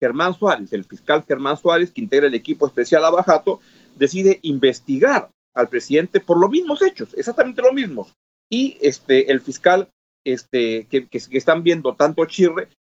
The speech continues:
como el fiscal Giraldo Cadillo de Moquegua. Esto la verdad que es, es un poco insólito y deberían preocuparse de organizarse mejor para poder avanzar en los casos, porque, insisto,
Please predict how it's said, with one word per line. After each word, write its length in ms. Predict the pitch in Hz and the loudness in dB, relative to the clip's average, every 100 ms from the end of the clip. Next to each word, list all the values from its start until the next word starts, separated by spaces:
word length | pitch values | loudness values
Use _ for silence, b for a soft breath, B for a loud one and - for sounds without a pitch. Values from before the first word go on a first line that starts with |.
| _ - | _ 0
como 180 | 165 | 0
el 60 | 165 | 0
fiscal 400 | 131 - 151 160 - | -4 0 0 0 -4
Giraldo 460 | 131 135 151 151 - | 0 2 2 0 0
Cadillo 500 | 143 147 143 143 156 _ _ - | 0 0 -2 -4 -6 _ _ -4
de 100 | 135 | -2
Moquegua. 500 | 135 127 123 107 - _ _ - | -2 -2 -2 -4 -10 _ _ -10
Esto 240 | 143 - 208 | -8 0 2
la 80 | |
verdad 220 | 117 117 - | 2 -4 -4
que 120 | 165 | -4
es, 140 | 151 139 | -4 -12
es 160 | - | -8
un 80 | 151 | -6
poco 280 | - 156 165 | -2 2 2
insólito 560 | 131 147 160 101 95 | 2 2 2 -4 -6
y 40 | 104 | -4
deberían 400 | 101 107 139 156 b b b | -4 2 2 0 b b b
preocuparse 600 | 120 104 110 139 143 160 | -8 -6 -2 0 0 -2
de 80 | 123 | -2
organizarse 1000 | 107 104 104 98 101 - 202 196 185 185 | -4 -4 -8 -8 -12 -8 -4 -4 -4 -6
mejor 480 | 175 170 - 165 165 b b _ | -4 -4 2 2 2 b b _
para 280 | 143 156 160 | 0 2 2
poder 320 | 123 120 156 | -4 -4 -2
avanzar 500 | 151 131 123 151 147 | 0 -2 -4 0 0
en 120 | 139 123 | -2 -6
los 120 | 110 | -6
casos, 340 | - 143 165 - _ _ _ - | 0 0 -2 -18 _ _ _ 0
porque, 280 | 139 131 143 | 0 0 -4
insisto, 480 | 143 226 196 - | -2 -2 -2 -4